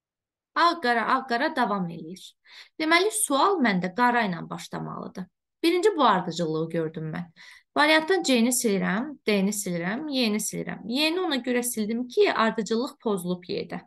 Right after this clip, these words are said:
Qaldı A ilə B. Daha sonra siz saylarına fikir verməlisiniz. Bir dənədir, iki dənədir, üç dənədir, dörd, beş, növbəti addımda altı dənə dairə olmalıdır. O da bizdə B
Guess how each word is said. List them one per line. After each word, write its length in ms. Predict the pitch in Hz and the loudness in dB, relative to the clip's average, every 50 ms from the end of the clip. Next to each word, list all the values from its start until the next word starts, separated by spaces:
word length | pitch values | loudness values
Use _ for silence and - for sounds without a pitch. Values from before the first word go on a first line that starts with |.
| _ _ _ _ _ _ _ _ _ _ - - - - - - - - | _ _ _ _ _ _ _ _ _ _ -20 -20 -18 -20 -20 -10 0 4
Qaldı 380 | 330 330 330 330 330 392 - - | 6 6 6 6 4 2 2 4
A 140 | 254 254 233 | 4 6 6
ilə 220 | 208 214 233 262 254 226 | 6 4 4 2 2 0
B. 80 | 170 165 - - _ _ _ _ _ _ _ _ - - - _ _ _ _ _ - | -2 -4 -4 -6 _ _ _ _ _ _ _ _ -20 -20 -20 _ _ _ _ _ 2
Daha 220 | - 403 508 480 - | 2 2 2 2 0
sonra 220 | 403 339 311 339 | 0 2 2 0
siz 240 | 339 339 466 453 - | 0 0 0 0 0
saylarına 600 | - - 294 269 247 240 233 220 208 208 190 208 214 | 2 4 4 4 6 6 6 4 4 4 4 2 0
fikir 320 | 214 - - - 190 170 175 | -2 -4 -4 -4 -2 0 0
verməlisiniz. 720 | 175 165 165 165 165 160 160 170 170 - 180 - - - _ - | -2 -2 -2 -2 -4 -4 -4 -6 -6 -6 -6 -8 -8 -6 _ 0
Bir 120 | 233 185 | 2 4
dənədir, 480 | 214 190 185 180 180 175 180 180 180 180 175 _ _ _ _ _ _ _ | 6 6 6 6 4 4 2 2 0 0 -2 _ _ _ _ _ _ _
iki 160 | - - 254 208 | -6 -2 0 2
dənədir, 560 | 214 214 196 196 185 180 180 185 175 175 180 175 _ _ _ - 240 | 2 4 4 4 2 2 2 0 -2 -2 -2 -6 _ _ _ -14 -10
üç 140 | - - - | -10 -6 -2
dənədir, 460 | - 208 190 190 185 185 180 180 175 175 - _ - | 0 2 2 2 2 0 0 -2 -4 -6 -8 _ -2
dörd, 480 | 214 208 202 202 208 202 208 - - _ _ _ _ | 0 0 0 0 -2 -4 -8 -16 -20 _ _ _ _
beş, 440 | - 208 202 214 269 349 349 - - 262 | -2 0 0 0 0 -2 -4 -6 -6 -4
növbəti 480 | 269 269 262 254 269 262 262 - 330 | -4 -4 -4 -2 -4 -4 -2 -2 -2
addımda 400 | 285 - - 214 226 233 - - | -2 -2 -2 -4 -4 -2 0 0
altı 380 | - 254 233 226 226 233 262 220 | 2 2 2 2 0 -2 -4 -2
dənə 220 | 220 214 254 277 220 | -2 0 0 0 0
dairə 320 | 233 214 185 175 170 165 | 2 2 2 0 -2 -4
olmalıdır. 480 | 160 156 151 156 - - - - - - | -6 -8 -10 -10 -12 -12 -12 -10 -8 -6
O 80 | 277 262 | -4 0
da 80 | 294 262 | 0 0
bizdə 340 | 240 226 226 - - 214 214 226 262 330 - - - - - _ _ - | 2 0 -2 0 2 2 2 2 2 0 -4 -10 -20 -20 -20 _ _ 0
B 120 | 220 190 | 2 2